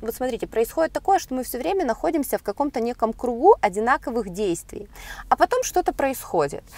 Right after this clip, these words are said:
Происходит то, что мы принимаем решение разорвать отношения, или происходит, не дай бог, какая-то болезнь, или мы вдруг переезжаем, или нас увольняют с работы,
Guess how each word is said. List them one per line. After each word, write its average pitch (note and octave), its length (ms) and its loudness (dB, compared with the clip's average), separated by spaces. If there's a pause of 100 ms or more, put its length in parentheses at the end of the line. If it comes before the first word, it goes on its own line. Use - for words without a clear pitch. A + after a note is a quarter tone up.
(180)
Происходит E4+ 520 2
то, G#4+ 160 6
что - 160 -2
мы C#4+ 100 0
принимаем C#4 500 2
решение G#3+ 440 -2
разорвать A#3 560 8
отношения, D#3+ 720 -2
или C4 240 -2
происходит, D4 560 -2
не B3 60 -2
дай B3+ 140 2
бог, A#3 160 -2
какая-то B3 440 4
болезнь, F3+ 480 0
или G3+ 100 0
мы B3+ 140 -2
вдруг C4 260 -4
переезжаем, F#3 680 2
или G3 100 -2
нас C#4 260 -4
увольняют C4 480 0
с - 100 -6
работы, F3 500 0